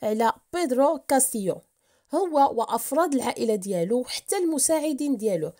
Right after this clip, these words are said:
التهمة الأولى هي الخيانة العظمى، والسبب هو القبض على هذا الرئيس اللي هو بيدرو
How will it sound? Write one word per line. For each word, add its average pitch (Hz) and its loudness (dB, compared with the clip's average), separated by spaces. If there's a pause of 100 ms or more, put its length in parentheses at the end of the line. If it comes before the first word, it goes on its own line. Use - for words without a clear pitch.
(260)
التهمة 381 6
الأولى 233 4 (300)
هي 254 -2 (640)
الخيانة 202 -2
العظمى، 226 0 (600)
والسبب 254 2 (320)
هو 247 -2
القبض 254 -6
على 220 -2
هذا 277 0
الرئيس 220 -2
اللي 175 -2
هو 185 -2
بيدرو 247 0